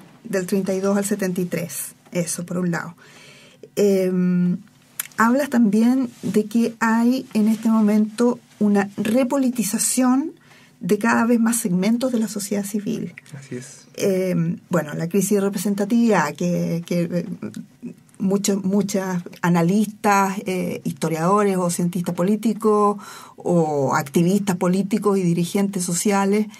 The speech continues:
Speaker 1: eh, la ponen al centro de, de, del problema. Y, eh, bueno, quedémonos ahí y después seguimos con el, otros conceptos. Sobre la vieja democracia.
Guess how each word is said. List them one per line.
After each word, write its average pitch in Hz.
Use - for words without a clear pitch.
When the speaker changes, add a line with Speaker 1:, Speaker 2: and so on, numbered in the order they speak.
Speaker 1:
eh, 175
la 175
ponen 185
al 175
centro 190
de, 170
de, 170
del 170
problema. 180
Y, 254
eh, 190
bueno, 208
quedémonos 240
ahí 233
y 220
después 208
seguimos 175
con 175
el, 175
otros 175
conceptos. -
Sobre 240
la 214
vieja 254
democracia. 180